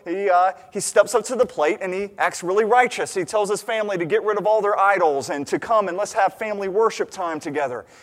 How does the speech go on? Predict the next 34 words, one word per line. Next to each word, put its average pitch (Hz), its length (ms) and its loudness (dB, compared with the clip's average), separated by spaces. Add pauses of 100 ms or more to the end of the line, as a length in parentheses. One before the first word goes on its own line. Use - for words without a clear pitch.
(140)
And 170 100 -10
so 202 120 -2
they 208 120 4
do 233 180 0
that. 240 380 2 (220)
And 185 140 2
then 196 100 0
he 208 80 0
stumbles 196 460 0
again 208 360 -2
and 165 120 -4
he's 185 100 -4
going 208 260 -2
up 233 260 0
and 190 80 -6
he's 170 120 -8
going 202 260 -6
down. 202 440 -6 (1200)
You're 190 100 -4
gonna 214 80 -2
see 262 160 -4
this 247 240 -4
pattern 294 460 -2
in 202 100 -4
Jacob's 175 400 -6
life. 120 520 -12 (760)
And 214 80 -4
actually, 269 280 0
the, 254 120 0
the 190 140 0
narrator 254 560 -2
brings 220 500 -2
this 202 280 -4
out 247 320 -2